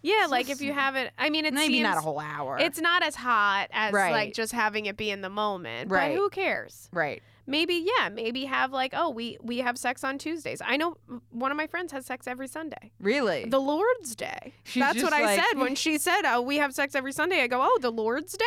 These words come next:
Speaker 2: Yeah,
Speaker 1: Some
Speaker 2: praise
Speaker 1: people go
Speaker 2: the
Speaker 1: to
Speaker 2: Lord.
Speaker 1: church and you, you go to Bang Town.
Speaker 2: You guys
Speaker 1: You know,
Speaker 2: bang
Speaker 1: you
Speaker 2: each
Speaker 1: guys are
Speaker 2: other.
Speaker 1: banging.
Speaker 2: I guess it could be something where you're just like, then you, like, look forward to banging on Sunday.
Speaker 1: Yeah, exactly. And
Speaker 2: Sunday
Speaker 1: then you maybe
Speaker 2: bangers.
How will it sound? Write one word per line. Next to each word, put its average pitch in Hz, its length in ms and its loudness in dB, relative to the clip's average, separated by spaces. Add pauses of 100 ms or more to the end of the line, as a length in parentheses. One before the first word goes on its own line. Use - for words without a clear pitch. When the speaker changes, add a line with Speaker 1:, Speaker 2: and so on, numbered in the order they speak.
Speaker 2:
Yeah, 453 220 4
Speaker 1:
Some - 140 2
Speaker 2:
praise - 140 2
Speaker 1:
people - 120 0
go - 140 0
Speaker 2:
the - 60 2
Speaker 1:
to - 60 -
Speaker 2:
Lord. 233 100 4
Speaker 1:
church 320 360 2
and 269 220 0
you, 311 460 0
you 277 240 -4
go 320 160 -2
to 330 200 -2 (100)
Bang 311 180 2 (200)
Town. 135 300 -6
Speaker 2:
You 202 80 -4
guys 190 220 0
Speaker 1:
You 180 80 0
know, 196 60 2 (100)
Speaker 2:
bang 269 80 2
Speaker 1:
you 220 80 2
Speaker 2:
each 180 60 -4
Speaker 1:
guys 294 220 0
are 339 60 4
Speaker 2:
other. - 100 -2
Speaker 1:
banging. 269 760 -2 (760)
Speaker 2:
I 240 60 2
guess 320 220 -2
it 440 100 0
could 285 180 0
be 262 100 0
something 202 440 -2
where 185 80 0
you're 180 120 2
just 180 220 -4
like, 175 200 0
then 180 160 -2
you, 175 80 -4
like, 165 180 -2
look 165 240 -6
forward 165 300 -2
to 160 80 -4
banging 156 420 -4
on 143 120 -8
Sunday. 143 480 -6
Speaker 1:
Yeah, 359 120 2
exactly. 302 540 -2
And 226 100 -2
Speaker 2:
Sunday 311 260 2
Speaker 1:
then 320 220 0
you 285 40 2
maybe 294 260 2
Speaker 2:
bangers. 285 80 2